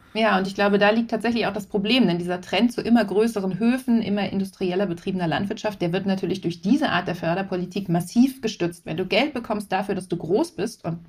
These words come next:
mehr Geld bekommst, wenn du größer bist, ist das natürlich ein starker Fehlanreiz, den die Politik da setzt. Es gibt aber noch eine zweite Säule, äh,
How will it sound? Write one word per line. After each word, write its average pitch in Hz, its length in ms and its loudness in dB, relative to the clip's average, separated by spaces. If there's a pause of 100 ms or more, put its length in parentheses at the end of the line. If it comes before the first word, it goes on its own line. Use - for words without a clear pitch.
mehr 196 340 4
Geld 196 260 2
bekommst, 170 380 -6
wenn 170 100 -4
du 175 80 -2
größer 196 380 0
bist, - 240 -12 (380)
ist - 140 -8
das 196 120 -4
natürlich 196 340 0
ein 196 60 -4
starker 226 560 -2 (160)
Fehlanreiz, 156 800 -2
den 147 180 -4
die 156 160 -4
Politik 165 480 -6
da 196 80 -4
setzt. 131 380 -8 (340)
Es - 80 -20
gibt 311 200 0
aber 269 100 2
noch 240 120 2
eine 208 200 -2
zweite 208 460 0
Säule, 190 540 0 (380)
äh, 196 260 2